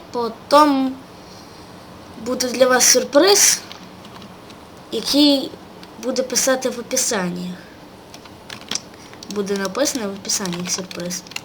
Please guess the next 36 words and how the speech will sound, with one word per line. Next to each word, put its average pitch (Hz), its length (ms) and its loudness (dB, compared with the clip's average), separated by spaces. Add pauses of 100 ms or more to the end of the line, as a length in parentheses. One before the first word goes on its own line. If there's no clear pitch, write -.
(240)
Що - 160 -8
буде 185 220 -6
за 180 120 -8
сюрприз? 180 460 -8 (1600)
Да, 240 140 2
і 220 100 0
народ, 220 300 -2
напишіть, 214 480 -4 (120)
звідки 226 340 -8
в - 20 -4
мене 208 160 -2
отакий 196 360 -8
от 208 120 -8
скін. - 280 -10 (2750)
Я 220 100 -6
не 311 100 4
знаю 226 360 -2
звідки, 233 400 -4
я 214 100 0
просто 247 380 -4
взяв, 247 300 -2
скачав 226 400 -4
скін, 349 420 -4
встановив 233 560 -4
його, 254 200 0 (120)
і 208 100 -2
він 294 180 -2
чомусь 214 400 -10
в - 20 -8
мене 202 160 -6
такий. 185 400 -10
Я 180 60 -4
не 185 80 -2
знаю 196 240 -8
навіть 175 300 -6
чому. 180 200 -4